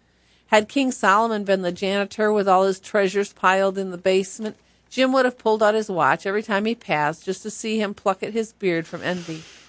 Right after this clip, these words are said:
So now Della's beautiful hair fell about her, rippling and shining like a cascade of brown waters. It reached below her knee and made itself almost a garment for her.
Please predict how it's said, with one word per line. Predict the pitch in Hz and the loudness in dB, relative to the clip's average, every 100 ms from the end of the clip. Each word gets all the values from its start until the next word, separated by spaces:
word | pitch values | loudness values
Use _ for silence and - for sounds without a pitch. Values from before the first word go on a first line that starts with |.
| _ _ _ _ _ _ _ _ | _ _ _ _ _ _ _ _
So | - | 0
now | 226 233 233 240 | 4 6 8 6
Della's | 233 226 214 240 - | 4 2 4 2 -2
beautiful | 220 220 240 254 | -2 -2 0 0
hair | 220 214 214 | 2 4 2
fell | - 202 | 2 4
about | 220 208 175 - | 4 4 2 2
her, | 185 185 | -2 -2
rippling | 185 208 226 226 226 | -2 -2 -2 -2 -2
and | 226 | -4
shining | - 190 185 185 185 | 0 2 2 0 -2
like | 180 | -2
a | 190 | -2
cascade | - 196 208 214 - 196 196 | -2 2 2 0 0 2 2
of | 185 | -2
brown | 190 190 190 190 | 2 2 4 2
waters. | 175 170 165 165 - _ _ _ _ _ - | 0 0 -2 -8 -18 _ _ _ _ _ 0
It | 202 | 2
reached | 214 226 - - | 4 2 -2 0
below | 202 196 208 | 4 6 4
her | 240 | 0
knee | 226 208 190 196 | 0 0 0 0
and | 196 185 | 0 0
made | 190 202 | 2 0
itself | - - 185 196 | -2 0 2 4
almost | 180 208 208 226 | 2 2 -6 -8
a | |
garment | 214 190 196 185 - | 0 2 2 -2 -4
for | 180 165 | -2 -2
her. | 170 160 | -2 -4